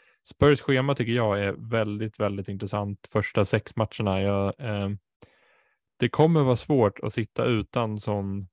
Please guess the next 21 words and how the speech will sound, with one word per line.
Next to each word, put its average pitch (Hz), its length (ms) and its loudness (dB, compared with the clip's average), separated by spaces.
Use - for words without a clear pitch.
och 113 120 -6
Kane. 95 360 -2
Eh, 101 520 -2
men 120 480 -2
vi 120 140 -2
lutar 120 320 0
väl 135 140 2
ändå 107 340 0
åt - 220 -8
att 107 180 -6
just 113 260 -4
nu 147 280 0
i 107 40 2
alla 104 200 0
fall 101 240 -6
så - 180 -8
kommer 104 380 -6
vi 101 140 -4
kanske 98 260 -6
göra 101 180 -2
det. - 120 -10